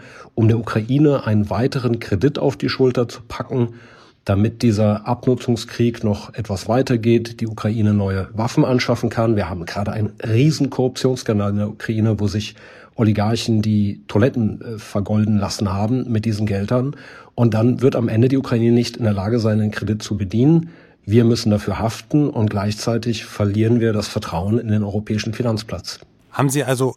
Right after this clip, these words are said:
Speaker 2: ein juristisches Problem damit oder können Sie grundsätzlich der Logik, wir nehmen dem Angreifer was weg, um den Angegriffenen zu unterstützen, nichts abgewinnen?
Speaker 1: Ich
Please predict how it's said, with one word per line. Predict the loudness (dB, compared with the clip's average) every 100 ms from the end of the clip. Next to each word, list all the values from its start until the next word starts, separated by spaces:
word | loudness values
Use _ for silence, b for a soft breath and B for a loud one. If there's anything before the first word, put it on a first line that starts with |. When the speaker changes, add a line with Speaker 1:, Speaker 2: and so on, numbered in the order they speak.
| -6
Speaker 2:
ein | -4 -2 -2
juristisches | -4 -4 -2 -2 -4 -4 -6
Problem | -6 -2 0 0
damit | 0 -2
oder | -2 -2
können | -2 -2
Sie | -4
grundsätzlich | -2 0 0 -2 -4 -2
der | 0
Logik, | 0 -2 -4 -4
wir | -2
nehmen | -2 -2 -2
dem | -2 -6 -4
Angreifer | -2 -2 -4 -6 -6 -8
was | -8 -6
weg, | -8 -6
um | -6
den | -4 -6 _
Angegriffenen | -6 -4 -4 -6 -6 -6 -2 -4
zu | -2
unterstützen, | -4 -4 -4 -6 -4 -6
nichts | -6 -6
abgewinnen? | -8 -6 -8 -8 -10 _ _ B B B B _
Speaker 1:
Ich | 0 0 0